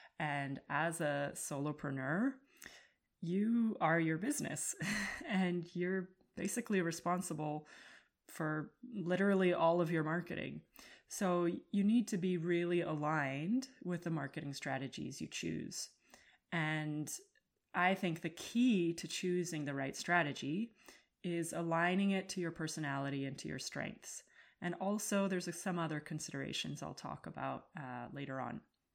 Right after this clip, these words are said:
But I wanna start off with this. So the good news is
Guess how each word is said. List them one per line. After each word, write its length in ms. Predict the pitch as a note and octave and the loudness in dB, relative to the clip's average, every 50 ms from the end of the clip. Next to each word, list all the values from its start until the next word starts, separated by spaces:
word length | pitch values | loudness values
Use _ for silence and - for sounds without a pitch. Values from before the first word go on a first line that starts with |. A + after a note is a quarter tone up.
| _ _ _ _ _ _ _ _ _ _ _ _ - - | _ _ _ _ _ _ _ _ _ _ _ _ -10 -6
But 200 | F#3+ F#3 G3 - | -2 -2 0 2
I 80 | G3 | 2
wanna 240 | G3 G3+ G#3 G#3 G#3 | 2 4 4 2 2
start 420 | G3+ - - F#3 F3 E3+ E3 E3+ - - | 0 0 2 4 4 4 2 0 -4 -4
off 320 | - D#3 D#3 D#3 D3+ - - | -2 0 0 0 -2 -4 -8
with 160 | D3+ D3+ - | -10 -8 -6
this. 360 | D#3 C#3 - - - - - A#3 | -6 -6 -6 -6 -8 -12 -12 -14
So 460 | - - - E3 D#3+ D#3+ D#3+ D#3+ - - - - - - - - - _ _ - | -12 -8 -6 -4 -2 -2 -2 -4 -6 -10 -18 -20 -20 -20 -20 -20 -20 _ _ -6
the 60 | - | -6
good 340 | D#3+ - - A3+ B3 C4+ A#3 | -6 -2 2 4 4 6 6
news 320 | A3 E3 D3+ D3+ C#3 - D3 | 4 4 4 2 0 0 0
is 500 | C#3 C3+ E3 F#3+ A#3 C4+ C#4 - - | 0 2 2 2 0 0 -2 -4 -8